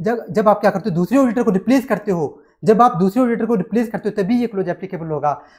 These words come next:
और जब आप दूसरे ऑडिटर को रिप्लेस ही नहीं कर रहे तभी एप्लीकेबल ही नहीं होगा। एग्जांपल, स्टैट ऑडिटर और इंटरनल ऑडिटर। अगर मान लो किसी कंपनी में पहले से इंटरनल ऑडिटर है और आप क्या करने बनने जा रहे हो, स्टैट ऑडिटर,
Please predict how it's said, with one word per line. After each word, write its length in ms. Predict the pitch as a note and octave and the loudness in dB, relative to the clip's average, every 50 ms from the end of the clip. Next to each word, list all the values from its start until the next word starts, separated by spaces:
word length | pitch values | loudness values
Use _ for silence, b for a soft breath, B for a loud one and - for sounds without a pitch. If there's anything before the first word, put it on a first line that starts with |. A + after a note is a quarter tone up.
| B B | B B
और 80 | G3+ F3+ | -2 0
जब 140 | G#3+ G3 | 2 4
आप 80 | G#3 G3+ | 4 2
दूसरे 260 | E3 F3+ F#3 - G#3+ | 2 0 -2 0 -2
ऑडिटर 160 | G3 F3 G3+ | -2 -2 -2
को 100 | F#3+ G3+ | -4 -4
रिप्लेस 320 | E3+ F3 - - G#3 A3+ A3+ | -6 -6 -2 0 2 2 2
ही 60 | B3+ | 2
नहीं 100 | A3+ G#3 | 0 0
कर 140 | - F#3 F3 | 0 -2 -2
रहे 160 | D3+ F3+ E3+ | -2 -2 -6
तभी 420 | D3 - - _ _ - F#3+ E3 F#3 | -6 -8 -14 _ _ -4 0 0 0
एप्लीकेबल 420 | E3+ D#3+ D#3+ E3+ D#3+ F#3 D#3+ F3+ | 0 0 -2 -8 -6 -6 -4 -4
ही 60 | F3+ | -2
नहीं 100 | F3 E3 | -4 -4
होगा। 240 | D3 C3 B2 C3 C#3 | -6 -6 -6 -6 -4
एग्जांपल, 560 | D3+ D#3 C#3+ B2+ D#3+ D#3+ D#3 - E3+ D#3+ D#3+ _ _ _ _ _ - - | -4 -4 -4 -2 -2 -2 -2 -4 -8 -10 -10 _ _ _ _ _ -10 -10
स्टैट 380 | D#3+ - - F3 F3 F#3 F#3 F3+ | -10 -6 -2 0 0 0 0 0
ऑडिटर 240 | E3+ D#3 D#3 D#3 F3 | -2 -4 -2 -4 -4
और 100 | E3+ F3 | -2 -2
इंटरनल 380 | D#3+ D#3 E3 D#3 E3+ F#3+ E3+ | -2 -2 -2 0 0 0 0
ऑडिटर। 340 | D3 B2+ B2 - D3 C3 B2 - _ _ _ _ _ _ _ - | -2 -4 -4 -6 -6 -8 -8 -10 _ _ _ _ _ _ _ -2
अगर 340 | F3+ F3 G3+ G3 F#3+ G3+ G3 - _ _ _ _ _ _ _ _ _ _ _ _ _ _ - | 2 4 4 4 4 0 -6 -12 _ _ _ _ _ _ _ _ _ _ _ _ _ _ -2
मान 120 | E3 E3+ F#3 | 0 0 0
लो 60 | G3+ | 0
किसी 160 | G3+ G3 - | 0 -2 -2
कंपनी 280 | - F#3+ E3+ D3+ - F#3+ | -2 -2 -2 -2 -2 -2
में 100 | G3+ G3 | 0 2
पहले 160 | F#3 E3 E3+ | 0 0 0
से 100 | - G3+ | 0 -2
इंटरनल 320 | F#3+ F3+ F#3+ F3 F#3+ F#3 | -2 0 0 0 0 0
ऑडिटर 300 | F3 E3+ E3+ F3 F#3+ E3+ | 0 0 -2 0 0 0
है 280 | C#3+ C#3+ C#3 C3 C3+ E3 | 0 -2 -4 -4 -8 -6
और 120 | F3 F3 G3 | -2 2 2
आप 140 | G3 - - | 2 2 2
क्या 100 | G#3+ G3+ | 0 -2
करने 200 | G#3 G#3 G3 F3 | 0 -2 -2 -2
बनने 180 | F3+ F3+ F#3+ | -2 -2 0
जा 100 | F#3 F#3 | 0 0
रहे 120 | E3 F3 E3 | 0 0 -2
हो, 60 | D#3 | -4
स्टैट 280 | - - G3 F#3 - | 0 0 0 0 0
ऑडिटर, 320 | E3+ D3 B2 - C#3+ C#3 | -2 -6 -6 -6 -8 -10